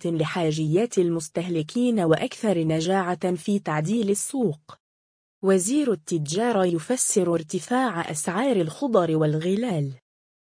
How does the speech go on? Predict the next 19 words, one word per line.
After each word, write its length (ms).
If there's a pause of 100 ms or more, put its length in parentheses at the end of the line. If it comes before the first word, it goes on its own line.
(120)
وفيما 580
يتعلق 760
بالارتفاع 880
الملحوظ 640
في 340
أسعار 460
الخضر 460
والغلال 800
خلال 380
الفترة 600
الأخيرة، 680 (280)
أوضح 400
الوزير 600
أن 200
السوق 460
لا 180
تعيش 500
حاليًا 560
ذروة 460